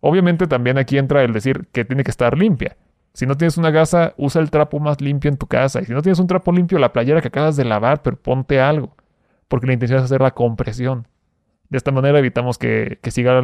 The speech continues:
la hemorragia y evitamos que cosas del exterior puedan entrar, en este caso a la mano. La intención de la venda, ok, te pusiste tu gasa, véndatela para que se mantenga ahí.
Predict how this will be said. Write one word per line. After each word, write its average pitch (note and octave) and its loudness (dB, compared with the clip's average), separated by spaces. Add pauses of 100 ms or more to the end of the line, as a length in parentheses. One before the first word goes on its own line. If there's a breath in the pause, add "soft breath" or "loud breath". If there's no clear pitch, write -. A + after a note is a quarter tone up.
la C3+ -2
hemorragia D3 0 (460)
y B2+ -2
evitamos A#2+ 0
que B2 -6
cosas C3 0
del B2 0
exterior B2+ -2
puedan B2 2
entrar, A2 -4 (140)
en B2+ -10
este A#2 -8
caso A2+ -4
a A2+ -2
la A2 -4
mano. A#2 -4 (540)
La D3 0
intención D3 2
de F#3 2
la G3+ 4
venda, G3+ 2 (100)
ok, - -2 (100)
te - -6
pusiste B2+ -2
tu F3 0
gasa, G3+ 0 (520)
véndatela A#2+ 0
para - -6
que - -18
se - -12
mantenga A2+ -4
ahí. B2+ -2